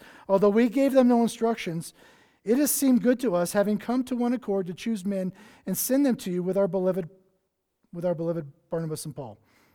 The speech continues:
men who have risked their lives for the name of the Lord Jesus Christ.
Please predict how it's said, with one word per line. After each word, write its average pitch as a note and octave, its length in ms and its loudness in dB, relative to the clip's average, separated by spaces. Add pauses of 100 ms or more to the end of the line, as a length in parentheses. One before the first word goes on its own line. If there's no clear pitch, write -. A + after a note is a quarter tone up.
(380)
men G#3 220 4
who B3+ 80 8
have E3 180 4
risked A#3+ 280 4
their B3+ 120 4
lives G3 380 2
for A3+ 60 -8
the G3 100 -4
name G3+ 180 0
of G3+ 60 -2
the G3 60 -6
Lord F#3+ 200 -2
Jesus F#3+ 280 -6
Christ. B2+ 440 -14